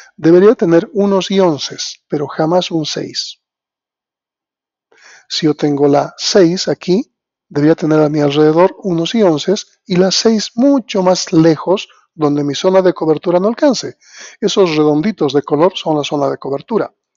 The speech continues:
que implica que el Wi-Fi tiene un alcance máximo, aproximadamente de cien metros. Entonces, dentro de mi zona de cobertura no debería tener otra frecuencia igual,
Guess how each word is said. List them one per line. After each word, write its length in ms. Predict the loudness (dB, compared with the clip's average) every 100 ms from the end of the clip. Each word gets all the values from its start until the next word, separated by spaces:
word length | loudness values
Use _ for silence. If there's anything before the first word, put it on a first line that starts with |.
| _
que 100 | -2
implica 460 | 0 -4 -4 -8 -10 -20 -20 -20 -6
que 80 |
el 60 | 0
Wi-Fi 460 | 2 2 2 2 2
tiene 200 | -2 0
un 120 | 0 -2 -4
alcance 640 | -4 -2 0 0 0 -2 0
máximo, 640 | 0 -2 -6 -6 -14 -18 _ _ _ _ _ _ _ _ _ _ _ -10
aproximadamente 960 | -8 -8 -2 2 2 2 0 -2 -4
de 100 | -4
cien 280 | -4 -4 -2
metros. 560 | -6 -8 -14 -18 -18 -20 _ _ _ _ _ _ _ _ _ _ _ _ _ -10
Entonces, 300 | -4 2 4
dentro 260 | 4 4
de 100 | 2
mi 100 | 2
zona 320 | -2 -2 2
de 120 | 2 0
cobertura 560 | -2 -4 -4 -4 -4 0
no 140 | 2
debería 280 | 4 4 0
tener 400 | -2 -4 -4 -4
otra 520 | -2 -2 -2 -4 -4 _ _ _ _ _
frecuencia 600 | -6 -6 -4 -8 -4 -2
igual, 400 | 0 -2 -2